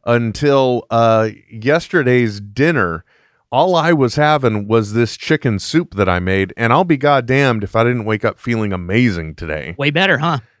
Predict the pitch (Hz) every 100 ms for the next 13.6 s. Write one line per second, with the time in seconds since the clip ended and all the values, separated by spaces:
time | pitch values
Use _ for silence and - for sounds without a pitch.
0 | - 127 131 95 - 135 139 127 156 151
1 | 156 185 185 110 98 123 117 - - 139
2 | 170 170 131 147 156 151 123 120 117 110
3 | 117 110 107 113 110 101 110 117 123 120
4 | 113 104 110 113 120 101 104 117 113 107
5 | 101 - 120 127 123 147 214 240 214 -
6 | 202 190 214 226 208 151 - 165 165 170
7 | 185 131 101 101 131 127 82 - 220 -
8 | 269 - - - 247 254 247 - 269 -
9 | - - 254 - - - - - 110 113
10 | 123 139 127 - - 120 165 156 120 113
11 | 135 156 208 170 190 185 - 175 160 -
12 | 175 175 170 156 131 - 180 214 370 285
13 | 359 208 196 294 220 165